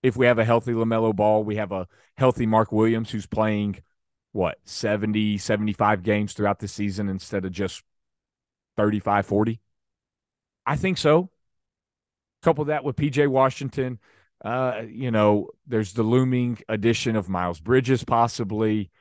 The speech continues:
Uh, just from a basketball standpoint, he should elevate the team. Even though he's missed an entire year, he still should. With all that being said, I think this team can be better,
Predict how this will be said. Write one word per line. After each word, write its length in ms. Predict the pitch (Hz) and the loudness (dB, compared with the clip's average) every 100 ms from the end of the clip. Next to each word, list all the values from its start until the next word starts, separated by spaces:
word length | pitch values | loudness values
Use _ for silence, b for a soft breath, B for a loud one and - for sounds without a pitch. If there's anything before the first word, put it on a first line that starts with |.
| _ _ _ | _ _ _
Uh, 340 | - 87 90 90 | -6 -2 -2 -2
just 200 | 113 110 | -4 -6
from 140 | 104 | -6
a 60 | 90 | -8
basketball 580 | 80 113 - 110 104 104 | -2 -2 -4 -4 0 0
standpoint, 640 | - 107 104 - 107 104 | -2 -4 -4 -4 -4 -4
he 140 | 104 | -6
should 400 | 107 - 98 104 - | -6 -6 -4 -4 -4
elevate 480 | 95 104 101 107 | -4 -2 0 -2
the 120 | 107 104 | -2 -6
team. 460 | - 104 107 104 98 | -2 -2 0 -4 -6
Even 240 | 95 95 | -8 -6
though 140 | 95 | -4
he's 160 | 98 92 | -4 -6
missed 280 | 92 92 - | -6 -6 -8
an 100 | 98 | -8
entire 360 | 95 95 98 | -4 -2 -2
year, 260 | 95 95 95 | -2 -4 -6
he 140 | 90 | -8
still 240 | 95 - 90 | -12 -10 -10
should. 440 | - 87 90 98 - b b b b b _ _ _ _ _ _ _ _ | -10 -6 -4 -4 -6 b b b b b _ _ _ _ _ _ _ _
With 160 | - 131 | -4 4
all 140 | 160 | 4
that 160 | 147 127 | 4 0
being 200 | 127 113 | -2 -4
said, 260 | - 147 - - | -2 -4 -4 -6
I 160 | 143 | -4
think 180 | - 160 | -2 -2
this 180 | 170 151 | -2 -2
team 220 | 170 170 | -2 -2
can 140 | 160 | -2
be 120 | 156 170 | -2 2
better, 380 | 156 170 107 | 2 2 -2